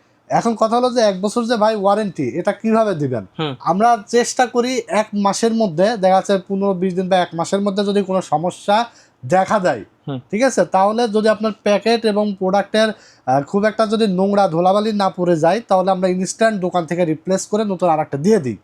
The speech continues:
Speaker 2: ঠিক আছে।
Speaker 1: আর দেখা যাচ্ছে যে আপনি এক বছরের মধ্যে হয়তো তিন মাস, ছয় মাস পরে গিয়ে প্রবলেম হলো,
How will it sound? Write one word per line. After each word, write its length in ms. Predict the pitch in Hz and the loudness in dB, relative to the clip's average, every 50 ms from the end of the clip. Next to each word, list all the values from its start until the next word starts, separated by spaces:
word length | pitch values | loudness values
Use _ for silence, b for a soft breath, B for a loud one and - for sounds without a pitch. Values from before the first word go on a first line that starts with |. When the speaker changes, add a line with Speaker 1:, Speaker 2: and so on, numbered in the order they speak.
| _ | _
Speaker 2:
ঠিক 200 | - 160 143 - | -8 -8 -6 -6
আছে। 100 | 131 - - | -10 -8 -2
Speaker 1:
আর 220 | 139 165 185 180 | 0 2 2 2
দেখা 200 | 165 175 190 202 | 2 2 2 2
যাচ্ছে 180 | 220 214 226 226 | 2 0 -2 0
যে 100 | 220 226 | 0 0
আপনি 200 | 220 220 233 220 | -2 0 0 0
এক 160 | 208 190 180 | 2 0 0
বছরের 280 | 196 196 - 220 220 | -4 -2 -2 -2 -2
মধ্যে 220 | 220 220 226 208 214 | -2 -2 -2 0 0
হয়তো 220 | 196 190 - 202 | 0 2 2 0
তিন 260 | 196 - - 208 196 | 0 -2 -4 -4 -2
মাস, 300 | 202 208 196 - - - | -2 -2 -2 -2 -6 -4
ছয় 140 | - 196 185 | -2 -2 0
মাস 180 | 180 190 180 - | 0 -2 -4 -2
পরে 280 | - 185 175 175 175 | -2 0 0 0 0
গিয়ে 120 | 170 180 175 | 0 -2 -2
প্রবলেম 400 | 170 165 160 156 156 180 180 175 | 0 -2 -2 0 0 0 0 2
হলো, 240 | 175 185 220 285 | 2 2 2 0